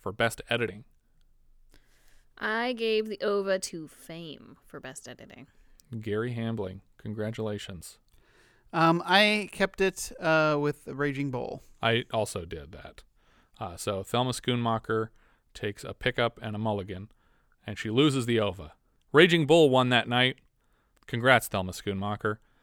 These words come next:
Speaker 1: Carson introduces Donald Sutherland and Diana Ross to present the award for Best Supporting Actress. As weird as it's been having nominees present awards, it seems even weirder to ask someone who was widely considered to have been snubbed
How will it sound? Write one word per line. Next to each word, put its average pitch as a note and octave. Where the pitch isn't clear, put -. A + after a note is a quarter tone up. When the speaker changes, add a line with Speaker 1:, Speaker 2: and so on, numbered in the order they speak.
Speaker 1:
Carson F3
introduces D3+
Donald C#3+
Sutherland D#3+
and A2
Diana A#2
Ross C#3+
to -
present B2+
the A#2+
award A#2+
for G#2
Best C#3
Supporting B2
Actress. A#2
As A#2+
weird D#3
as C3+
it's C3
been C3+
having B2+
nominees B2
present A2
awards, G#2+
it A2+
seems D3+
even D3
weirder D3
to G#2+
ask A#2+
someone A#2+
who A#2+
was A2+
widely B2+
considered A#2+
to A#2
have G#2+
been G2
snubbed B2